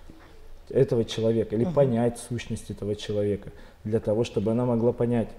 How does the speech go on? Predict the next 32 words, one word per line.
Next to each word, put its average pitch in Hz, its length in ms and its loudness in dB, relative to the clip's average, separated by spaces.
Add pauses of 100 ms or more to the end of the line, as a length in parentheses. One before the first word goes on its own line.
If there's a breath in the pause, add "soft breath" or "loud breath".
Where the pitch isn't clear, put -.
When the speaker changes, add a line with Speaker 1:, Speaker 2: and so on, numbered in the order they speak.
(160)
Speaker 1:
стоит 175 540 2
строить 135 520 2
с - 80 -10
ним 123 140 -2
отношения 117 560 -2
дальше, 110 360 -2
стоит - 420 0
идти 113 160 -6
на 120 100 -4
второе, 123 480 2
на 123 160 -2
третье, 120 460 -2
на 117 100 -2
четвертое 120 560 0
свидание? 110 580 -4 (720 loud breath)
Speaker 2:
Когда 196 280 4
девушка 196 420 0
собирается 175 560 -2
на 160 60 -4
свидание, 180 640 -2 (140)
то 160 380 -4 (200)
я 175 220 0
уверена, 175 360 0
что - 140 -8
щас 151 200 -8
все - 180 -6
девочки 160 420 -2
подтвердят, 185 540 0 (420 loud breath)
а, 156 240 -2
девочка 208 400 4
создает 196 600 0
иллюзию, 196 680 2